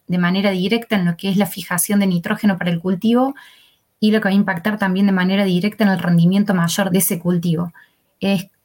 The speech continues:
como el producto estrella de esta campaña y que lo venimos evaluando hace bastante y con muy buenos resultados. Así que muy bueno por mencionarlo.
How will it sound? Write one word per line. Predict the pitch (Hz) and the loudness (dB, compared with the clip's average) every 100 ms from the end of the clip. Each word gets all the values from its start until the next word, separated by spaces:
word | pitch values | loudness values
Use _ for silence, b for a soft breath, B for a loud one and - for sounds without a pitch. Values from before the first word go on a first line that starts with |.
| _ | _
como | 190 180 175 170 | -2 2 2 2
el | 165 165 202 - | 0 -2 -4 -8
producto | - 180 214 214 208 | -4 0 0 0 -4
estrella | 170 226 226 220 | -4 -2 0 0
de | 190 | -2
esta | 180 196 | -2 -4
campaña | 190 180 220 240 | -2 0 2 2
y | |
que | 220 | 2
lo | 180 | 2
venimos | 175 170 196 190 175 165 175 - _ | 2 4 4 4 2 0 -2 -6 _
evaluando | 175 170 185 208 196 | -2 0 2 4 4
hace | 180 - 190 175 170 175 170 _ | 2 -2 -2 0 0 -2 -6 _
bastante | 180 - 226 240 254 | -8 -2 0 2 0
y | 233 | -2
con | - 175 | 0 2
muy | 175 196 | 2 2
buenos | 202 196 170 | 2 0 0
resultados. | 175 - 185 180 165 - b b b b - | -2 -2 -2 -2 -4 -6 b b b b -6
Así | 180 170 | -6 -2
que | 190 | 0
muy | 185 190 | 0 0
bueno | 196 196 | 0 0
por | 185 170 | 0 0
mencionarlo. | 175 175 190 190 165 165 | 0 0 0 0 -2 -6